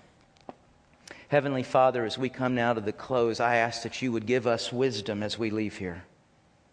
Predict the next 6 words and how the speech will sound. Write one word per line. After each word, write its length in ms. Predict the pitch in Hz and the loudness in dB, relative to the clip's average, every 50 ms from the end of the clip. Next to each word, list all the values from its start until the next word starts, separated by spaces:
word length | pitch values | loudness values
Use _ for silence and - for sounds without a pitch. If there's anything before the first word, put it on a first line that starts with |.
| _ _ _ _ _ _ _ _ _ _ _ _ _ _ _ - _ - | _ _ _ _ _ _ _ _ _ _ _ _ _ _ _ -14 _ 4
Give 180 | 196 247 233 | 4 4 4
us 220 | 233 202 - - - | 4 2 2 0 0
wisdom 520 | 139 147 165 165 151 127 - 135 120 113 110 | 2 2 2 2 2 0 -2 -2 -2 -2 -2
to 140 | - 131 | -2 -2
look 560 | 131 127 139 143 131 123 - - - - - - 320 | 0 4 4 4 4 2 -2 -8 -14 -4 0 2 2
<clears throat> 60 | - | 4